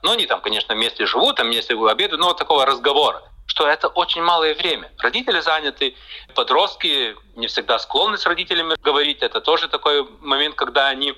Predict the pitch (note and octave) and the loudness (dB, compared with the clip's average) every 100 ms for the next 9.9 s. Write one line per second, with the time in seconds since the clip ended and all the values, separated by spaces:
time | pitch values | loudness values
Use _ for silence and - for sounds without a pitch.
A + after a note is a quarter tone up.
0 | - C3 C3 C3+ C3+ C3 D3 D3 D3 C3 | -4 -2 -2 -2 -2 -2 0 2 0 0
1 | C#3+ B2+ C3+ C#3 - D3 C3+ A#2+ B2 B2 | -4 0 0 0 0 0 2 0 0 -2
2 | B2+ B2 B2+ B2 B2+ B2 A#2 - A#2+ G#2+ | -2 0 0 -2 -4 -4 -4 -2 0 0
3 | C3 C#3 C3 B2 - B2 A#2 - - - | 2 2 2 -2 0 -2 -2 -14 -20 -20
4 | - - - F#3 F#3 F3+ A3 A3+ - F#3 | -20 -10 -4 -2 0 2 2 2 0 0
5 | E3+ - - F3+ G#3 B3 F#3 - G#3+ G3 | 0 -2 -2 2 2 2 -2 -2 -2 -2
6 | F3+ E3 D#3 D3 E3+ - G3 G3 D#3 D3 | 0 0 0 0 0 4 4 4 -2 2
7 | D#3+ D#3+ D3 C#3 - - C#3+ D#3 D3 C#3+ | 2 2 -2 -6 -12 -4 2 2 2 0
8 | B2 A#2+ E3+ G3+ - - - - - C#3+ | -2 0 0 0 -2 -14 -12 -4 0 2
9 | C#3 C#3 C3 C3 C3 - C#3+ D3 | 2 2 -2 0 -2 0 0 0